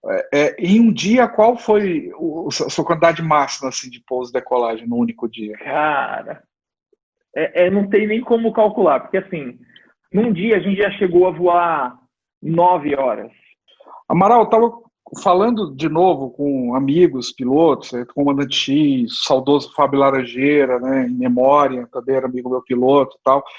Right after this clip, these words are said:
Speaker 1: Um dia ocupado pra eles, assim, que eles pousavam e decolavam muito, era ali três, quatro pernas por dia. Então ele tinha ali três, quatro pousos, três, quatro decolagens. É, num di-, o que é um dia ocu-, muito ocupado pra você? A gente tá falando de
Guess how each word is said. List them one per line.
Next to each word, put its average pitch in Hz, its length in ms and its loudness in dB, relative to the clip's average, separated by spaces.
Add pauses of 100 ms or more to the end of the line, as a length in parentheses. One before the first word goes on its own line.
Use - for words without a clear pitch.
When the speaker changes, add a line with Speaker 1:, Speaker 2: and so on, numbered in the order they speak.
(160)
Speaker 1:
Um 160 140 -2
dia 170 180 2
ocupado 180 840 2
pra 131 200 -2
eles, 135 380 -4
assim, 151 460 -8 (260)
que - 100 -4
eles 135 320 -4
pousavam 139 600 0
e 131 60 -6
decolavam 131 580 0
muito, 147 320 -4
era 143 120 2
ali 147 160 0 (120)
três, 156 460 2
quatro 147 460 -2
pernas 127 380 -2 (100)
por 127 200 -4
dia. 107 320 -12
Então 143 240 2
ele 139 120 -10
tinha 151 160 -2
ali 135 240 4 (520)
três, 143 300 2
quatro 139 460 0
pousos, 170 440 0
três, 165 300 0
quatro 147 440 0
decolagens. 127 840 0 (680)
É, 127 220 2
num 202 200 2
di-, 156 160 -6
o 175 80 -2
que - 140 0
é 240 40 4
um 254 120 4
dia 180 200 2
ocu-, 226 200 -2
muito 214 400 4
ocupado 147 540 0
pra 135 100 -6
você? 127 240 -8
A - 20 -8
gente - 60 -14
tá 160 100 0
falando 175 220 -2
de 165 120 -10